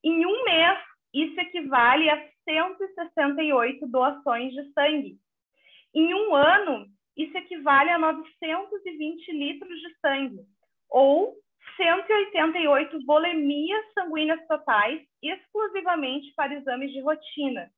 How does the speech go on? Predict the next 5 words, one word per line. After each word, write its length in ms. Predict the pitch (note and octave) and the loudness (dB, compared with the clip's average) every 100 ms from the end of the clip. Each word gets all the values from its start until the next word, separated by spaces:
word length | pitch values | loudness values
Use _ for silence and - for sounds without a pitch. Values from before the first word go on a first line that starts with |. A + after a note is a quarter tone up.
| _ _ _ - | _ _ _ -4
sem 180 | D4 D4 | -2 0
considerarmos 880 | E4+ E4+ D#4 E4 D#4 B3 C4+ E4 - | -2 -4 0 4 6 4 4 -2 -2
sorologias 760 | D#4+ D4 D4 D4+ A#3 A#3+ C4+ | 2 4 4 0 -6 -6 -6
e 80 | C#4+ | -6
culturas. 540 | E4+ F#4 F4 C#4 F3+ | -14 -10 -6 -6 -8